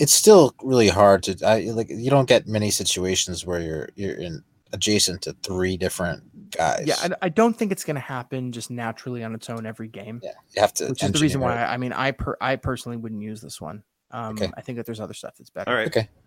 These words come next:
Speaker 1: move on.
Speaker 2: All right, moving on. The next one is called Combination Strike, and, um, I, I considered using this in my, uh, in my Magor's deck, and I, I, I may try it out. Um, it's a score this in an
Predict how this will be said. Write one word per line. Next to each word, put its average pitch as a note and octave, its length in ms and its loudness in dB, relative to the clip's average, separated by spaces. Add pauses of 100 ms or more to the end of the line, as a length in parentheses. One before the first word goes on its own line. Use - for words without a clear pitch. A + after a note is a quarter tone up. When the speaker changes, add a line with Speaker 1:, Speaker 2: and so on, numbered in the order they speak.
Speaker 1:
move C3+ 220 6
on. A2+ 160 8 (320)
Speaker 2:
All E3+ 80 -2
right, D#3 100 -4
moving E3+ 220 0
on. C3+ 160 4
The C#3 80 -4
next D#3 240 -4
one E3 120 -4
is D3 100 -8
called C#3 360 -2
Combination C#3+ 800 -6
Strike, - 840 -6 (480)
and, A2+ 460 -8
um, A#2 420 -4
I, B2 360 -4
I F3 40 -4
considered G#3+ 540 -6
using E3+ 320 -4
this C#3 180 -6
in C3+ 100 -6
my, B2 360 -4
uh, A2+ 340 -6
in B2+ 140 -10
my A#2+ 100 -4
Magor's A#2 520 -8
deck, G#2+ 280 -10
and G#2+ 100 -12
I, G2 320 -12
I, A3 240 -10
I - 40 -10
may C#4 160 -8
try E3+ 240 -2
it C3 100 -2
out. A2+ 320 -4 (380)
Um, B2+ 340 0
it's C#3 220 -8
a A#2+ 120 -4
score F#3 540 -2 (320)
this C#3+ 300 -6
in C3+ 140 -6
an A#2 100 -8